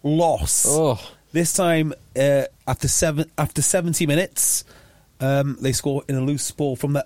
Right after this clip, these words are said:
Speaker 1: own twenty-two to the opposition. What team am I talking about?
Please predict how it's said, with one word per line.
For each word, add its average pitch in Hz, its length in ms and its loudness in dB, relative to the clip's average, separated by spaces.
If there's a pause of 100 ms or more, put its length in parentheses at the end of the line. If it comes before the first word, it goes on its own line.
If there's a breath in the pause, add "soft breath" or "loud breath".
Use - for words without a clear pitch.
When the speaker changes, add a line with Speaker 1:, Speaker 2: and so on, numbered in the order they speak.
Speaker 1:
own 139 320 -2
twenty-two 131 800 -4 (140)
to 135 160 0
the 131 80 0
opposition. 147 440 -2
What 156 200 0 (120)
team 156 260 2
am 143 80 0
I 143 100 0
talking 160 380 0
about? 120 340 -2